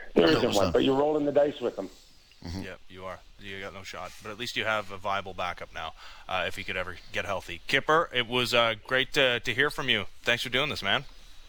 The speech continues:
Speaker 2: Thanks,
Speaker 1: Hey,
Speaker 2: buddy.
Speaker 1: my pleasure, guys. Enjoy the rest of the day. Thanks.
Speaker 3: All right, all right,
Speaker 2: See you,
Speaker 3: you
Speaker 2: pal.
Speaker 3: too. Nick Kypreos, former N H L forward, director of hockey operations at Line Movement.
Speaker 2: Yeah, we've been saying the Freddie Andersen thing for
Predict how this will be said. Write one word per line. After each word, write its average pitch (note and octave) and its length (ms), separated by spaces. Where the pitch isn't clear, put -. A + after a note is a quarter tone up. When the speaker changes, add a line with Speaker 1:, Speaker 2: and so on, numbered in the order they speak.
Speaker 2:
Thanks, G#2+ 200
Speaker 1:
Hey, C3+ 60
Speaker 2:
buddy. D#3+ 160
Speaker 1:
my B2+ 120
pleasure, C#3 360
guys. A#2+ 320
Enjoy C3+ 220
the C3 80
rest C3+ 160
of - 40
the C#3 80
day. A#2+ 360
Thanks. B2+ 200
Speaker 3:
All G2+ 60
right, F2+ 100
all A2 60
right, G#2+ 80
Speaker 2:
See G2+ 80
you, - 20
Speaker 3:
you G2 40
Speaker 2:
pal. E2+ 200
Speaker 3:
too. E2+ 100
Nick G#2+ 160
Kypreos, G2+ 400
former G2+ 260
N G2 100
H F#2+ 120
L F#2 60
forward, F2 340
director F#2+ 320
of E2+ 80
hockey - 400
operations F#2 720
at F#2 140
Line G#2+ 600
Movement. F#2+ 560
Speaker 2:
Yeah, A2 140
we've A#2+ 160
been D#3+ 120
saying C3 200
the A#2+ 80
Freddie G#2+ 260
Andersen F#2 360
thing E2 260
for D#2 720